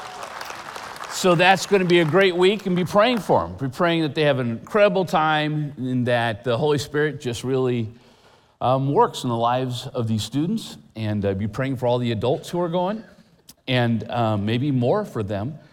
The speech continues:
Uh, but I also want you to know of an opportunity. If you have, like, the last day or two of July and the first couple of days of August kind of free, and you have P T O, or, or, uh, you're just not doing, um, something, you can have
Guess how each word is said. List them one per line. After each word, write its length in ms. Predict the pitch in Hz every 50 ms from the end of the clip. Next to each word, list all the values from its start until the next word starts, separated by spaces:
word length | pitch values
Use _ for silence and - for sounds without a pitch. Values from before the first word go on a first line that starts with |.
| - -
Uh, 420 | 139 135 135 131 127 117 104 107 - - - - _ - - _ - - - _ _ - - - - -
but 460 | 165 156 151 143 143 147 - - - -
I 160 | 143 151 156
also 420 | 147 156 175 233 285 285 - 220 175
want 280 | 151 156 156 156 139
you 80 | 139 139
to 80 | 139
know 260 | 139 147 175 233 233 208
of 60 | 175
an 120 | 156 139
opportunity. 640 | 135 131 123 - 127 104 - 135 123 120 120 131 131
If 240 | 147 143 143 131
you 220 | 196 262 285 285 262
have, 560 | 220 185 175 170 165 160 156 156 147 131 123 - - - - _ -
like, 240 | 139 143 139 131 135
the 100 | 139 139
last 560 | 135 131 147 147 151 156 160 156 156 - 139
day 200 | 131 147 151 165
or 120 | 170 170 165
two 220 | 170 - 190 175
of 160 | 175 156 143
July 480 | 127 147 143 135 135 135 131 143 147 160
and 120 | 160 147
the 60 | 135 113
first 320 | - 156 156 156 151 -
couple 260 | - 156 156 156 156
of 80 | 156 139
days 360 | 143 143 151 151 147 127 143
of 200 | 127 110 110 - -
August 540 | 104 110 113 123 131 131 151 156 151 - -
kind 300 | - 139 127 131 131 123
of 260 | 120 117 110 110 110 - _ _ _ _ _ _
free, 520 | - - - 127 123 123 123 135 147 165
and 140 | 151 131 113
you 80 | 113
have 300 | 113 127 117 113 98 -
P 180 | - - 131 135
T 300 | 123 - - 123 113 110
O, 220 | 107 110 123 147 165
or, 320 | 151 123 101 90 90 87 - - - - _ _ _ _ _
or, 320 | - - 104 104 101 98
uh, 40 | 98
you're 160 | 101 101 117
just 140 | 123 120 131
not 260 | 139 120 113 95 98
doing, 440 | 95 127 123 131 139 147 151 151 147 139
um, 440 | 139 135 131 127 127 127 120 - 127
something, 600 | 131 - - 165 156 160 160 170 170 175 156 139
you 180 | 143 175 240
can 180 | 240 - 269 247
have 480 | 185 135 117 107 107 113 120 123 120